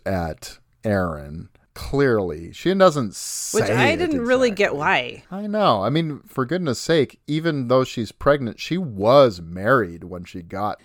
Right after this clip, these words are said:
Speaker 1: pregnant.
Speaker 2: That's why. <laughs>
Speaker 1: You know, I mean, even if you're gonna
Speaker 2: That's
Speaker 1: be
Speaker 2: why I asked you,
Speaker 1: judgmental
Speaker 2: like,
Speaker 1: about
Speaker 2: I
Speaker 1: it,
Speaker 2: asked,
Speaker 1: I mean, come
Speaker 2: <laughs> yeah,
Speaker 1: on.
Speaker 2: I asked if it was because she thought she was a whore <laughs> for, like, having a baby out of
Speaker 1: Right.
Speaker 2: wedlock. <laughs>
Speaker 1: Well, no. Here's the thing.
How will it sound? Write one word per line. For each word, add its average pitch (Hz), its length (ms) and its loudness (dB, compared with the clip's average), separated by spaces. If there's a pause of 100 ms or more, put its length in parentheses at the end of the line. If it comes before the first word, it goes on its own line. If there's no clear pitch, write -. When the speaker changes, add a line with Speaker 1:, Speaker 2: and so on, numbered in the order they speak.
Speaker 1:
pregnant. 208 340 4
Speaker 2:
That's 254 380 6
why. 233 60 0 (340)
<laughs> - 640 -12
Speaker 1:
You 143 100 4
know, 196 400 8
I 180 80 4
mean, 170 220 4
even 190 200 2
if - 140 2
you're 165 140 4
gonna 151 220 8
Speaker 2:
That's - 200 6
Speaker 1:
be - 20 4
Speaker 2:
why 277 180 6
I 240 120 10
asked 214 320 4
you, 208 80 4
Speaker 1:
judgmental 185 80 0
Speaker 2:
like, 202 140 4
Speaker 1:
about 196 160 2
Speaker 2:
I 214 80 4
Speaker 1:
it, 220 60 4
Speaker 2:
asked, 214 360 -2 (100)
Speaker 1:
I 120 120 -4
mean, 117 200 -4
come 147 220 -4
Speaker 2:
<laughs> 123 40 0
yeah, - 200 2
Speaker 1:
on. - 80 0
Speaker 2:
I 190 60 4
asked 226 400 2
if 247 100 -4
it 214 80 4
was 208 220 6
because 202 480 6
she 185 100 -12
thought 190 220 0
she 208 100 -6
was 180 140 -2
a 160 60 2
whore 160 460 -2
<laughs> - 0 -
for, 175 140 -2
like, 190 260 2
having 175 280 -2
a 151 60 0
baby 160 200 0 (180)
out - 200 -4
of - 80 -10
Speaker 1:
Right. - 120 -16
Speaker 2:
wedlock. 139 220 -6 (920)
<laughs> - 40 -16
Speaker 1:
Well, 143 360 4 (240)
no. 202 380 2
Here's 196 260 0
the 214 100 -2
thing. 98 460 -4